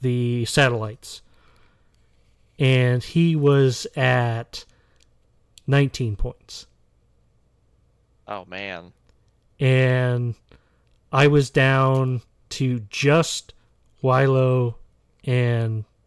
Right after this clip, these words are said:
Speaker 1: Blackout, I think. Um, maybe I had a tie. I, I don't know. It was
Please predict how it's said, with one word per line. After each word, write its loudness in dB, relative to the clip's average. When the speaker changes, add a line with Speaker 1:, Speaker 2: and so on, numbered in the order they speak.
Speaker 1:
Blackout, -6
I -4
think. -10
Um, 0
maybe 6
I 2
had -2
a -4
tie. -10
I, 4
I 6
don't 2
know. -4
It 6
was 2